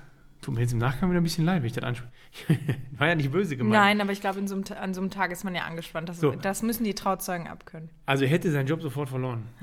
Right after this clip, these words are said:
Speaker 1: In der Rolle als Fahrer von einer Limousine oder Luxuslimousine, wo du hinten ja vielleicht arbeiten
Speaker 2: Aber willst
Speaker 1: kannst.
Speaker 2: du vielleicht noch aufklären, warum er zu spät war, dass es eigentlich nicht seine Schuld war?
Speaker 1: Nee, es war nicht seine Schuld. Also es ist so, wenn du mit einem, mit einem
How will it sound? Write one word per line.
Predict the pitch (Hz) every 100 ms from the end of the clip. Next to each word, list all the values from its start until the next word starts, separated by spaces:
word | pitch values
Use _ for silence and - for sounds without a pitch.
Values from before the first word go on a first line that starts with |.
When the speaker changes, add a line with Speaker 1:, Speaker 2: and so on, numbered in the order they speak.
| 147 147 135 - - -
Speaker 1:
In | 131
der | 139 220
Rolle | 190 156 220 175 143
als | 147 151
Fahrer | - 262 220 175 127 143 - -
von | - 160 175
einer | - 160 160
Limousine | 156 160 156 165 147 131 170 170 127
oder | 127
Luxuslimousine, | 160 - 165 139 131 127 120 151
wo | 151
du | 135
hinten | 131 190 156
ja | 135
vielleicht | 135 120 120
arbeiten | 143 175 156
Speaker 2:
Aber | 214 208
willst | 190
Speaker 1:
kannst. | 247
Speaker 2:
du |
vielleicht | 247 214
noch | 202
aufklären, | 190 185 214 190
warum | 170 175
er | 202 220
zu | 226
spät | - 233 233
war, | 220
dass | 196
es | -
eigentlich | 175 175
nicht | 170
seine | 160 151 196
Schuld | 202 247 247
war? | 262 269
Speaker 1:
Nee, | 185
es | 165
war | 214
nicht | 233
seine | 135 120
Schuld. | 120 117 117
Also | 127 147
es | 180
ist | 175
so, | 175 202
wenn | 180
du | 170
mit | 160
einem, | 147 147 147
mit | 151
einem | 151 143 139 139